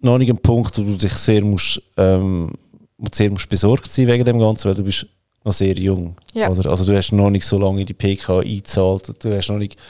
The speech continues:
Speaker 1: Freizügigkeitsgelder einen Haufen mitgenommen, die sich irgendwie geändert haben und
Speaker 2: Ja.
Speaker 1: so weiter, oder? Also von dem her, auch für meinen nächsten Arbeitgeber würde ich auch mehr drauf schauen, oder?
Speaker 2: Okay.
Speaker 1: Soll auch nicht so negativ tönen, oder? Aber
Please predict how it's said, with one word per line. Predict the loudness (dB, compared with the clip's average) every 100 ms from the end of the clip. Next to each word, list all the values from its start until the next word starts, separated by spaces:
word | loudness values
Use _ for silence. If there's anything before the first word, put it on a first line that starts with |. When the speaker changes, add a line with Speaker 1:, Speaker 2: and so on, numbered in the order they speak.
| -20 -10
Speaker 1:
Freizügigkeitsgelder | -2 0 0 0 -4 0 0 0 0 0 2 0
einen | -2
Haufen | -4 -4 -2
mitgenommen, | -2 -2 -4 -4
die | -4
sich | -4
irgendwie | -4 -4 -2
geändert | 0 0 -2 -8 -4
haben | -4 -4
und | -6
Speaker 2:
Ja. | -4
Speaker 1:
so | -4
weiter, | -4 -4 -4
oder? | -4 -6 -14 -20 -20 -8
Also | -4 -4
von | -2
dem | 2 2 4
her, | 2 2 -2 -8 _ _ _ _ _ _ _ _ _ _ _ _
auch | -2 0
für | 0
meinen | -2 -2
nächsten | -4 -2
Arbeitgeber | 0 0 0 0 0 -4 -12 _ _ _ _
würde | -10 -4
ich | 0
auch | 0 0
mehr | -2 -4 -6
drauf | -10 -14
schauen, | -10 -10 -10 -12
oder? | -6 -6
Speaker 2:
Okay. | -6 -10 -12 -16 -20 _ _ _ _ _ _ _ _ _
Speaker 1:
Soll | -2 2 2 2
auch | 2 2
nicht | 2 0
so | 0
negativ | 0 2 0 0 -2 0
tönen, | 0 0 2 0
oder? | 0 -2 -2
Aber | -2